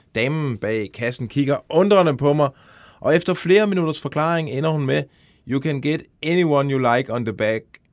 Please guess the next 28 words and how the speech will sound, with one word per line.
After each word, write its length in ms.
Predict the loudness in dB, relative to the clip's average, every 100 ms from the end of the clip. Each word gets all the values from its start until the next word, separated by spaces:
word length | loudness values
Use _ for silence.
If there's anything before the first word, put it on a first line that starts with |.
| -6
Øh, 360 | -2 -2 -2 0
lidt 180 | -2
frost-, 360 | -2 -2 -2 -6 -20 _ -10
småfrustreret 720 | 0 0 0 -6 -4 -2 0
går 100 | 2
jeg 80 | 2
ud 100 | 2
af 80 | -2
butikken 440 | -4 -4 -4 -6 -12 _
og 120 | -6 -2
henvender 340 | -2 -2 -2
mig 120 | -2
til 100 | -4 -6
min 100 | -4
kæreste, 440 | -4 -4 -6 -14 -14 _
som 240 | -8 -4
var 180 | -2 -4 -10 -10
tjener 400 | -6 -4 -6 -10 -8
på 140 | -6
en 200 | -6 -6
restaurant 460 | -8 -4 -4 -4 -6
den 140 | -4
sommer, 280 | -2 -2 -4 -10 _ _ _ -16 -4
øh, 300 | 0 0 2
med 180 | 0 0
at 160 | -2 -2
det 200 | 0
er 80 | 0